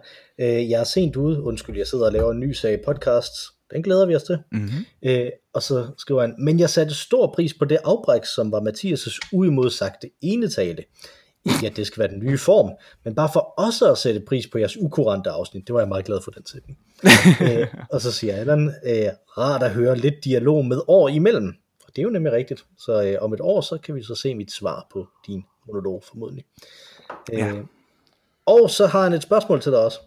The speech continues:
Speaker 2: Mhm.
Speaker 1: "Men jeg vil gerne høre, parentes, og diskutere, hvad Mathias mon synes om Lovecraft Country." Så det har du lige et par minutter til at
Speaker 2: Øh, ja, jeg har jo ikke set den endnu.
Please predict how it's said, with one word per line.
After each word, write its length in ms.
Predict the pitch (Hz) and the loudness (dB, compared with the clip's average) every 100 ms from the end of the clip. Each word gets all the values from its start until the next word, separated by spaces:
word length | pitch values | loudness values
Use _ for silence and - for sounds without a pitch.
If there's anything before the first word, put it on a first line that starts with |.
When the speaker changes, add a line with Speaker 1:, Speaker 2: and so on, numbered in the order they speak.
| _ _ | _ _
Speaker 2:
Mhm. 320 | 123 117 175 - _ - - - _ _ | -8 -4 -4 -8 _ -20 -20 -20 _ _
Speaker 1:
"Men 160 | 127 117 | -6 -2
jeg 180 | 117 110 | -2 -2
vil 80 | |
gerne 300 | 107 117 131 127 | -2 -2 0 -2
høre, 440 | 120 147 196 196 - _ | 0 2 2 0 -8 _
parentes, 400 | 113 92 - 190 | -10 -8 -6 -8
og 240 | - 110 120 | -6 -6 -4
diskutere, 520 | 175 - 147 160 143 - _ _ | -8 -6 -4 -2 -2 -4 _ _
hvad 140 | - 101 | -6 -4
Mathias 520 | 90 - 196 190 - | -4 -6 0 -2 0
mon 120 | 104 | -8
synes 300 | 92 117 120 - | -6 -10 -10 -10
om 160 | 104 | -10
Lovecraft 640 | 90 90 120 143 - 107 - | -8 -4 -4 -4 -2 -2 -2
Country." 420 | - 151 180 98 - _ _ _ _ _ _ _ _ - | -6 -6 -6 -10 -14 _ _ _ _ _ _ _ _ -20
Så 80 | - | -6
det 100 | 139 | -2
har 80 | 156 | -2
du 60 | 147 | -2
lige 120 | 156 | -4
et 60 | |
par 80 | - | -4
minutter 320 | 120 113 131 143 | -6 -6 -4 -6
til 140 | - | -4
at 140 | - - - - _ | -8 -8 -14 -20 _
Speaker 2:
Øh, 1080 | 151 131 120 117 110 107 107 104 - - 117 | 4 6 6 4 0 -2 -4 -8 -10 -8 2
ja, 140 | 139 143 151 | 2 2 -4
jeg 100 | 127 | -4
har 80 | 135 | -2
jo 20 | |
ikke 160 | 170 - | -4 -4
set 260 | - 240 _ | -6 -10 _
den 80 | 135 | -6
endnu. 200 | 117 | -6